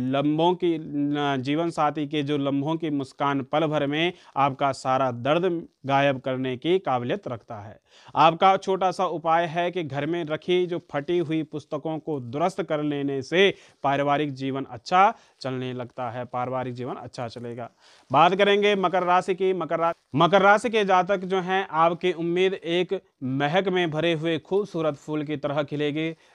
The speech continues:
दिन चढ़ने पर वित्तीय तौर पर सुधार आएगा। तल्ख बर्ताव के बावजूद आपको जीवन साथी का सहयोग मिलेगा। मोहब्बत और रोमांस आपको खुश मिजाज रखेंगे। कार्य क्षेत्र में लोगों का नेतृत्व करें,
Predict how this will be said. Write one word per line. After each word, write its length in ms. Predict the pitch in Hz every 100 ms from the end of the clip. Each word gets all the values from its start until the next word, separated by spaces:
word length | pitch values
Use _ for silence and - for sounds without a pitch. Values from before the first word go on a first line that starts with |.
| -
दिन 300 | 123 190 208
चढ़ने 420 | 196 170 175 180
पर 180 | 175 165
वित्तीय 400 | 139 156 185 175
तौर 280 | 170 156 151
पर 120 | 151
सुधार 340 | 143 143 151
आएगा। 520 | 151 151 156 156 156 - _ _ _
तल्ख 260 | 170 185 208
बर्ताव 520 | 175 156 156 156 156
के 200 | 147 160
बावजूद 460 | 143 143 143 151 156 -
आपको 420 | 139 160 160 160
जीवन 360 | 135 139 156 170
साथी 360 | 160 143 156
का 140 | 143 143
सहयोग 400 | - 135 151 156
मिलेगा। 480 | 151 151 151 151 - _ _
मोहब्बत 600 | 131 131 135 147 151 170
और 180 | 160 151
रोमांस 460 | 135 143 147 143 143
आपको 480 | 135 135 135 147 135
खुश 240 | 156 156
मिजाज 360 | 151 143 139 143
रखेंगे। 540 | 139 147 147 156 160 _ _ -
कार्य 280 | 160 190
क्षेत्र 320 | 185 180 165 165
में 180 | 160
लोगों 400 | 147 147 151 165
का 220 | 160 156 151
नेतृत्व 600 | 131 139 139 175 - 156
करें, 320 | 156 160